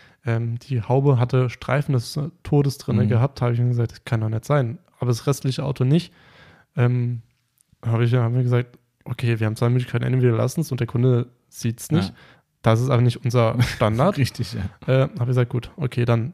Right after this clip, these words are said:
Speaker 1: tue ich, äh, die Haube nochmal polieren. Haube po-, Haube poliert, ihr wart gerade am Podcast aufnehmen,
Speaker 2: Mhm.
Speaker 1: äh, weiß ich noch. Äh, ich, äh, Eraser genommen, entfettet.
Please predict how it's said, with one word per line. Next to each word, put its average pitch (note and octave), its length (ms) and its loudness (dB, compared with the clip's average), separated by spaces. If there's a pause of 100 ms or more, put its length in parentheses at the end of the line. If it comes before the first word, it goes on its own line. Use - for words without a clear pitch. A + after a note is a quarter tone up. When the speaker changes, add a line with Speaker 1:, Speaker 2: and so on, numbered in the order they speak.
(140)
Speaker 1:
tue C3 160 2
ich, A#2 100 0
äh, A#2 480 4 (320)
die - 100 -4
Haube A#2 160 2
nochmal B2 220 2
polieren. C#3+ 380 2 (1000)
Haube C3 220 4
po-, C3 320 2
Haube C#3 220 2
poliert, D3 380 2
ihr C3 140 0
wart B2 160 0
gerade B2 160 -2
am A2 100 0
Podcast - 420 -2
aufnehmen, C3+ 640 0 (240)
Speaker 2:
Mhm. C3+ 80 -4
Speaker 1:
äh, A#2+ 120 0
weiß B2 220 2
ich D#3 80 2
noch. E3 280 2 (300)
Äh, B2+ 260 0 (120)
ich, D3+ 160 2
äh, C3 200 4 (140)
Eraser C#3 360 6
genommen, C#3+ 420 4 (280)
entfettet. B2 600 0